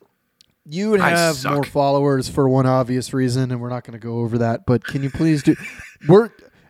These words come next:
Speaker 1: Alex sends an email. Well, I'm gonna have to do the second read back to back because we're, we're seven minutes and th-, and thirty seconds in, and you still haven't done the read. We're supposed to do it in the first five minutes.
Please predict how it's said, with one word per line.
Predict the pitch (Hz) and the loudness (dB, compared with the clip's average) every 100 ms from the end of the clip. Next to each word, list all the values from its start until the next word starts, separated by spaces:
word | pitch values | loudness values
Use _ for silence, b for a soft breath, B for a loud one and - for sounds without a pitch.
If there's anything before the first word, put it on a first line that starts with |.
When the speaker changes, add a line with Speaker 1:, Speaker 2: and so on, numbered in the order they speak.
| _ | _
Speaker 1:
Alex | 175 302 330 - | 2 2 0 -2
sends | - 233 240 214 | 0 2 2 0
an | 208 | -4
email. | 196 196 151 127 - | -2 0 0 0 4
Well, | 180 208 | 4 4
I'm | 254 | 2
gonna | 370 415 | 4 2
have | 311 | 0
to | 247 | -2
do | 214 | -2
the | 240 208 | -2 0
second | - 220 196 180 | 0 2 2 2
read | 196 160 - | 4 2 0
back | - 175 175 | 2 2 2
to | 165 | 0
back | 156 139 123 - | 2 2 -2 0
because | 156 165 143 | 2 2 2
we're, | 196 185 180 b b b b | 4 4 4 b b b b
we're | 175 214 | 0 2
seven | - - 285 339 285 | 2 4 4 4 4
minutes | 285 262 240 | 4 2 0
and | 190 | -6
th-, | - 202 | -6 4
and | 190 170 | 4 6
thirty | 208 202 | 4 6
seconds | 175 190 - 156 | 4 2 4 2
in, | 165 143 127 - | 4 4 2 2
and | 202 214 | 2 4
you | 208 | 2
still | - - 269 285 226 | 0 -2 0 2 2
haven't | - 196 202 202 170 | 2 2 2 -2 0
done | 180 180 | 2 4
the | 165 151 | 4 4
read. | 151 131 | 4 4
We're | 139 143 | 4 2
supposed | - 196 | 2 -2
to | - | 2
do | 202 | 4
it | 196 269 359 B 170 | 4 2 -14 B 0
in | 208 233 | 2 4
the | 285 | 2
first | 214 - 185 202 294 - | 0 -2 4 4 2 -10
five | - 190 190 180 156 | -6 0 0 -2 0
minutes. | 170 143 - | 2 2 0